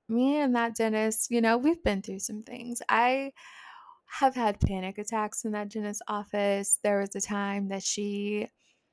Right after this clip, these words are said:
kind of, um, said that I was being dramatic because of my chronic illness, and her husband had a chronic illness, and he doesn't act like this. And so we've,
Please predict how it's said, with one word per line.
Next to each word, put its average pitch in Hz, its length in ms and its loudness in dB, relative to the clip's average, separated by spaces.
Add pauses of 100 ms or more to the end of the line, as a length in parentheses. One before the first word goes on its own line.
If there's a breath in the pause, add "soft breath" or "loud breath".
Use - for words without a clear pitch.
(380)
kind 208 280 0
of, 202 400 0 (120)
um, - 520 -4
said 196 300 2
that 202 100 -2
I 196 120 -2
was 196 180 -6
being 190 200 -2
dramatic 208 720 2 (240)
because 202 340 -4
of 196 80 -4
my 196 80 -2
chronic 196 460 -6
illness, 233 420 2
and 196 140 -2
her 190 160 -2
husband 240 440 0
had 233 160 2
a 220 60 2
chronic 214 340 0
illness, 202 440 0
and 185 180 -4
he 226 160 2
doesn't 214 300 2
act 208 180 -2
like 208 220 0
this. 208 320 0
And 202 120 -2
so 196 280 4 (640 loud breath)
we've, 254 240 6